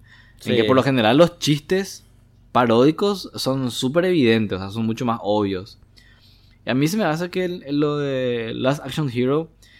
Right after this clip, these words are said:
Speaker 2: no es como que tan evidente, porque hay, hay, hay una capa superior que a mí que me, que es la que más me emociona, que es la del amor al cine, ¿verdad? Porque es la
Speaker 1: Así
Speaker 2: historia de
Speaker 1: mismo,
Speaker 2: un
Speaker 1: así
Speaker 2: chico
Speaker 1: mismo.
Speaker 2: que tiene, creo que once, doce años, que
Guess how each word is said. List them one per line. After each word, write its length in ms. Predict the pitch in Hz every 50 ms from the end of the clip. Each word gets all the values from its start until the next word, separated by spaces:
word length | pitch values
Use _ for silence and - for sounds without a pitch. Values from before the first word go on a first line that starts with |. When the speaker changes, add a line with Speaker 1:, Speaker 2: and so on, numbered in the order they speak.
| - - _ _ _ -
Speaker 2:
no 160 | 110 113 113
es 140 | 143 170 -
como 300 | - 175 165 165 156 151
que 100 | 160 139
tan 560 | 143 - - - 123 123 131 131 135 143 - _
evidente, 920 | - 120 123 123 127 123 117 113 107 104 104 101 98 98 95 101 95 92 92
porque 460 | - - 113 110 110 113 123 117 110
hay, 260 | 87 85 123 139 147 -
hay, 160 | 98 123 139 - -
hay 100 | 123 131
una 160 | 147 160 147
capa 320 | - 139 131 127 147 147 143
superior 460 | 147 147 143 151 131 107 110 113 123
que 60 | 127
a 20 | 113
mí 120 | 113 110
que 80 | 120 117
me, 180 | 107 104 101
que 180 | - 107 101 104
es 40 | 110
la 100 | 120 120
que 120 | 131 110
más 240 | 107 101 101 107 117
me 100 | 123 131
emociona, 580 | 131 131 117 - 113 101 107 113 127 147 - - _ _ _ _ _ _ _ _ -
que 200 | - 110 98 101
es 60 | 113
la 120 | 131 139 151
del 140 | 160 180 180
amor 260 | 143 120 117 131 147
al 100 | 147 135
cine, 380 | 113 123 113 104 95 87 107 _ _ _ _ _ _ _ _ _ _ -
¿verdad? 180 | 104 107 107 110
Porque 180 | 120 110 104
es 40 | 107
la 60 | 135
Speaker 1:
Así 100 | 156 -
Speaker 2:
historia 280 | 101 147 143 165 170 160
de 60 | 147
Speaker 1:
mismo, 100 | 139 156
Speaker 2:
un 80 | 156 139
Speaker 1:
así 160 | - 139 135
Speaker 2:
chico 140 | 131 - 165
Speaker 1:
mismo. 140 | 170 160
Speaker 2:
que 80 | 151 143
tiene, 640 | 120 120 123 127 131 127 127 120 113 113 110 104 101 101
creo 120 | 120 120
que 80 | 123 113
once, 300 | 107 117 120 127 - 131
doce 240 | 120 120 - 131
años, 420 | 107 107 117 135 143 160 180 180 - _ - _ - - - - - - - _ -
que 580 | - 110 107 104 101 98 95 92 90 87 -